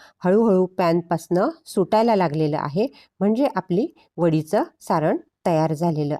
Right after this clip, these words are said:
आहे. आता बारा ते तेरा मिनिटं झालेली आहे. छान गोळा तयार झालेला आहे. हा आता गोळा आपण त्या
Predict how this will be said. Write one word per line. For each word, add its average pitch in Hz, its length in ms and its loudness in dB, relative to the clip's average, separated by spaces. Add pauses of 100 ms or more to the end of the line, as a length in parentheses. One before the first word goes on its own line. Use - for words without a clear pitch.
(100)
आहे. 139 240 -6
आता 196 140 -2
बारा 190 280 0
ते 214 120 0 (100)
तेरा 196 220 2
मिनिटं 190 340 0
झालेली 180 500 0
आहे. 233 120 0 (340)
छान 233 160 -2
गोळा 226 320 2 (100)
तयार 180 220 0
झालेला 165 420 0
आहे. 160 340 -2 (320)
हा 233 140 2
आता 190 200 0
गोळा 165 300 0
आपण 175 320 -2
त्या 208 160 -2